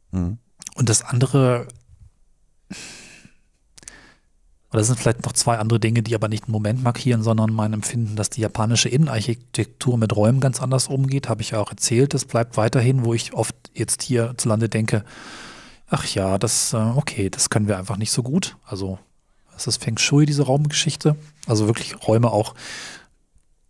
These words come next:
Speaker 2: einem bestimmten menschlichen Qualität, glaub ich, zuzuführen. Nicht nur alles schick zu gestalten und opulent, sondern, äh, die Geometrie, die, die, die Formen, die ein Raum eigentlich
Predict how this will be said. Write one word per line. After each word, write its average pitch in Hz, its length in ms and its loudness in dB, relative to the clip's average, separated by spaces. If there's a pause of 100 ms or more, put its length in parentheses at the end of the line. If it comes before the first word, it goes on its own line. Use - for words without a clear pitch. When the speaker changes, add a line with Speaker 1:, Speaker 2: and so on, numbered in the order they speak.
(100)
Speaker 2:
einem 120 140 0
bestimmten 113 720 0 (840)
menschlichen 117 840 2 (480)
Qualität, 131 600 2
glaub 98 180 0
ich, - 80 -4
zuzuführen. - 480 -2
Nicht 110 180 -2
nur 113 80 2
alles 104 260 0
schick 147 220 -2
zu 135 120 2
gestalten 123 640 2
und 104 280 -6 (500)
opulent, 120 500 4
sondern, 117 540 2 (380)
äh, 196 180 -6 (1200)
die 123 100 2
Geometrie, 120 720 2
die, 123 340 -4
die, 117 280 -4
die 113 260 -2
Formen, 127 320 2
die 123 140 0
ein 110 100 -2
Raum 123 260 2
eigentlich 120 320 -4